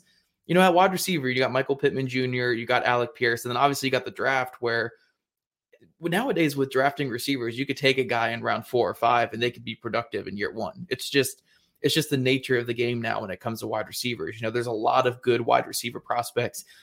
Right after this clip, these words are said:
Even this year in, like, a down year, there's still a lot of guys who can play from day one. Corner, it's harder to find that. Even though it's a decent corner class, it's hard to get a guy that's, like, a rookie that's ready to play.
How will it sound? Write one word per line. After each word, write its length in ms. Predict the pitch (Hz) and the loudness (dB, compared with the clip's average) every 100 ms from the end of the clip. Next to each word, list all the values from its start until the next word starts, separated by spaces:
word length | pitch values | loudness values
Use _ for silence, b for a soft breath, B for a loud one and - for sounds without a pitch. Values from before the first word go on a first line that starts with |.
| b | b
Even 260 | - 160 151 | 0 4 6
this 220 | 135 131 | 6 4
year 160 | 127 123 | 2 2
in, 80 | 117 | 0
like, 160 | 113 | -2
a 40 | 110 | -2
down 340 | 117 117 113 | 0 0 0
year, 160 | 120 107 | 2 0
there's 140 | 110 | 0
still 180 | - 113 | 0 2
a 0 | |
lot 240 | 113 113 | 4 2
of 60 | 113 | 4
guys 280 | 117 113 - | 4 2 0
who 80 | |
can 140 | - 95 | -10 -8
play 220 | - 113 | -2 -2
from 180 | 113 98 | -4 -8
day 160 | 113 | -6
one. 420 | 101 120 135 120 120 _ _ _ _ - | -4 -2 -2 -2 -6 _ _ _ _ -4
Corner, 360 | - 190 220 | 0 2 2
it's 120 | 196 | 0
harder 260 | - 175 175 | 4 4 4
to 60 | 156 | 2
find 320 | 160 151 123 | 0 -2 -2
that. 200 | - - - | -6 -10 0
Even 220 | 151 175 | 0 4
though 100 | 170 | 2
it's 120 | 165 | 2
a 40 | 147 | -2
decent 320 | 156 156 135 | -4 -4 -4
corner 280 | 147 165 143 | -2 -2 0
class, 460 | - 113 120 - - _ _ | 0 0 0 -4 -14 _ _
it's 160 | - 131 | -6 2
hard 240 | 139 156 | 6 6
to 60 | 147 | 6
get 140 | 147 | 4
a 60 | 135 | 4
guy 300 | 131 131 131 | 4 6 6
that's, 260 | 127 - | 2 0
like, 100 | 123 | -2
a 60 | 117 | -2
rookie 340 | 101 113 123 | -2 -4 0
that's 240 | 123 117 - | 0 -2 -2
ready 180 | 113 117 | 0 0
to 100 | 113 | -2
play. 460 | - 120 120 117 | -2 0 0 -2